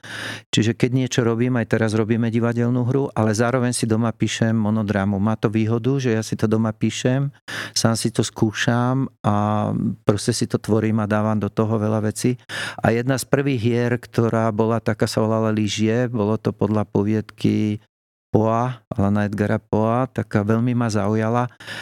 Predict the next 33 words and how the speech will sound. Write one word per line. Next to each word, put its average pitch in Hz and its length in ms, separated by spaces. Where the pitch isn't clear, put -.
a - 80
vtedy 120 240
som 127 160
si - 80
skúsil 117 400
prvýkrát 107 560
monodrámu 107 800
na 101 240
takej 104 320
súťaži 107 560
oblastnej 107 800
a 104 160
tá 110 480
monodráma 110 640
bola 113 240
špecifická - 880
tým, 113 480
že 104 720
ja 104 240
som 120 80
sa 110 160
chcel 107 400
vrátiť 104 960
do 101 320
zrodu 104 400
života, 107 800
ako 104 240
keby 101 320
do 107 160
ženskej 104 480
maternice 110 800
<laughs> - 100
späť. - 500